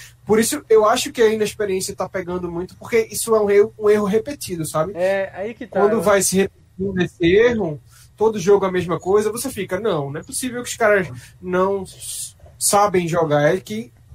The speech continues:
Speaker 1: é que falta a cabeça ali tá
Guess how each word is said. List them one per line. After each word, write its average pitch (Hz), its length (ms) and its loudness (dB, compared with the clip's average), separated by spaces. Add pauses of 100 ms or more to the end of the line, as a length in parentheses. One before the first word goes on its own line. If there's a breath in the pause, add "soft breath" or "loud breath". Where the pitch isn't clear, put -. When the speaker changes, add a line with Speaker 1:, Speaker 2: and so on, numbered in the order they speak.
Speaker 1:
é 175 120 -8
que 214 100 -14
falta 208 460 0 (440 soft breath)
a 170 120 0
cabeça 185 480 2
ali 196 340 -2 (300)
tá 214 340 4